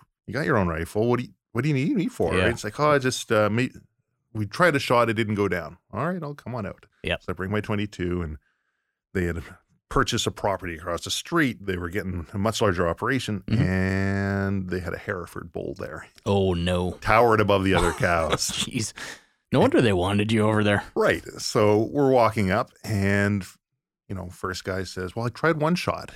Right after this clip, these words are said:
Speaker 1: and, um, didn't go down, so I, uh, decided time to call you, Trev."
Speaker 2: Yeah.
Speaker 1: Next guy's talking. He's like, "Oh, yeah, it was like, uh, six or seven shots." And
Speaker 2: <laughs>
Speaker 1: guy, guy in the back's like, "I lost count after how many shots." I'm like, "Oh, my God, poor guy," right? And
Speaker 2: Jeez.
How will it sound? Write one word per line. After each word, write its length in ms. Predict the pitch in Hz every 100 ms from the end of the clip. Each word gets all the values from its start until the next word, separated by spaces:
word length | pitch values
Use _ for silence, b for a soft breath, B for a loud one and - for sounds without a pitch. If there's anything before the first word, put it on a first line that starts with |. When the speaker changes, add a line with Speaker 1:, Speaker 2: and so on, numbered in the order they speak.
| -
Speaker 1:
and, 560 | 101 90 87 90 92
um, 380 | 92 90 92 90
didn't 180 | 98 123
go 140 | 123
down, 360 | 104 95 92 92
so 400 | 92 87 85 85 - _ _ _ _ _
I, 320 | 87 78 80 82
uh, 200 | 80 80
decided 640 | 80 - 98 92 85 80 - _ _ _
time 180 | - 107
to 40 | 101
call 180 | 98
you, 100 | 87
Trev." 360 | 85 92 73 - _
Speaker 2:
Yeah. 180 | 101 92 - _ _ _ _ _
Speaker 1:
Next 260 | 110 110 -
guy's 360 | 98 95 - - _ -
talking. 320 | 98 95 107
He's 120 | 95
like, 160 | 104 156
"Oh, 100 | 202
yeah, 240 | 196 196
it 20 |
was 160 | 196 -
like, 200 | 156 156
uh, 100 | 143
six 260 | - 196 190
or 60 |
seven 240 | - 180 175
shots." 500 | - 156 170 175 -
And 140 | 80 -
Speaker 2:
<laughs> 200 | - 640
Speaker 1:
guy, 200 | 123 139
guy 200 | 123 147
in 60 | 135
the 60 | 110
back's 260 | 117 127
like, 160 | 110 117
"I 120 | 160
lost 300 | 147 - -
count 260 | - 165 160
after 220 | 120 107
how 120 | 107
many 160 | 101 95
shots." 340 | - 87 87
I'm 100 | 107
like, 200 | 101 98
"Oh, 160 | 113 101
my 140 | 76
God, 480 | 71 104 90 85 85
poor 260 | - 135 87
guy," 300 | 107 - 90
right? 180 | 95
And 140 | 107 107
Speaker 2:
Jeez. 260 | 107 101